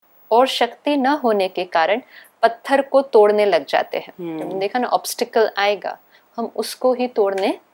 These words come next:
Speaker 1: लग जाते हैं, और तोड़ते तोड़ते दिल शिकस्त हो जाते हैं,
Speaker 2: थक जाते हैं।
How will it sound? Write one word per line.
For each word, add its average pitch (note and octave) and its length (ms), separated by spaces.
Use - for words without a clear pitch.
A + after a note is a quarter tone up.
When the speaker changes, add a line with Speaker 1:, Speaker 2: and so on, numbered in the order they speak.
Speaker 1:
लग F#3+ 200
जाते D#3+ 360
हैं, - 180
और G#3 120
तोड़ते A3+ 840
तोड़ते G#3 580
दिल A3 220
शिकस्त - 640
हो E3 60
जाते - 340
हैं, - 100
Speaker 2:
थक F#3 240
जाते - 320
हैं। F3+ 260